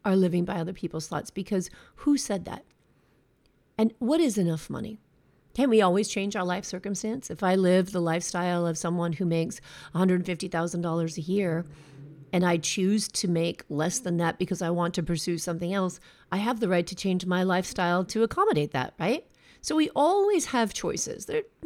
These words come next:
uh, most of the time not easy choices, but they're always there. So these are also thoughts. Am I living my life by other people's thoughts? That other people said, "Moms do this, women do that, friends do this, sisters do that."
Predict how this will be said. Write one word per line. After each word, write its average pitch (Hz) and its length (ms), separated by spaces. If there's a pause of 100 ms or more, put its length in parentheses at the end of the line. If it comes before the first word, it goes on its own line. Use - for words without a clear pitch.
(300)
uh, - 100
most 185 300
of 220 180
the 180 80
time 208 180
not 196 180
easy 202 260
choices, 226 500
but 294 260
they're 269 200
always 277 560
there. - 260 (460)
So 294 100
these 294 320
are 359 120
also 202 360
thoughts. - 260
Am 190 140
I 190 80
living 254 380
my 381 120
life 226 300
by - 180
other 196 220
people's - 400
thoughts? - 320 (300)
That - 200
other 240 220
people 233 320
said, 185 380
"Moms 208 500
do 220 160
this, - 460
women 220 420
do 214 200
that, - 300
friends 214 400
do 226 160
this, - 400
sisters 208 600
do 214 180
that." - 340